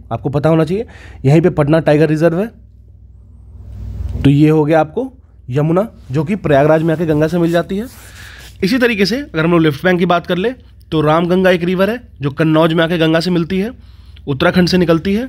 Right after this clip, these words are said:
अब और आगे बढ़ेंगे तो गोमती रिवर, गोमती रिवर लेफ्ट बैंक ट्रिब्यूटरी है गंगा की। गोमती की बात कर ले तो इसकी, गोमती की ट्रिब्यूटरी है साई रिवर। हम अगर इसको याद करने की ट्रिक जानो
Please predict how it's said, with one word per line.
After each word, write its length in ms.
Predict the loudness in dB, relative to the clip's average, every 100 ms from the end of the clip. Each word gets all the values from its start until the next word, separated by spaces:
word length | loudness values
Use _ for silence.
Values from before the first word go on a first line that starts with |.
| -10 -20 -18 -18 -18 -20 -20 -20 -20 -18 -14 -6 -4
अब 120 | 0
और 200 | 2 2
आगे 180 | 0 0
बढ़ेंगे 360 | -2 -4 -6 -12 -20 -12
तो 80 | -10
गोमती 480 | -4 -4 -4 -4 -4
रिवर, 300 | -4 -6 -8 -16 -20 -20 -20 -20 -20 -20 -8
गोमती 400 | 0 2 2 2
रिवर 280 | 0 2 0
लेफ्ट 260 | -2 -4 0
बैंक 160 | 0 0
ट्रिब्यूटरी 380 | 0 0 0
है 60 | 2
गंगा 240 | 2 2
की। 200 | 0 -6 -14 -20 -20 -16 -6
गोमती 380 | -2 0 -2 -4
की 100 | 0
बात 220 | -2 -2
कर 120 | -4
ले 140 | -4 -8 -16 -20 -20 -20 -20 -20 -4
तो 220 | 0 0 0
इसकी, 320 | 0 0 0 -4 -6 -14 -20 -20 -20 -8
गोमती 340 | 0 0 2 0
की 80 | 2
ट्रिब्यूटरी 400 | 2 2 2 0
है 80 |
साई 260 | 0 0 0
रिवर। 280 | 0 -2 -6 -14 -20 -20 -20 -10
हम 160 | -10 -10 -16 -10
अगर 260 | -2 0
इसको 180 | 2 2
याद 260 | 2 2 -2
करने 180 | -2
की 80 | -2
ट्रिक 180 | -2 -2
जानो 240 | -2 -2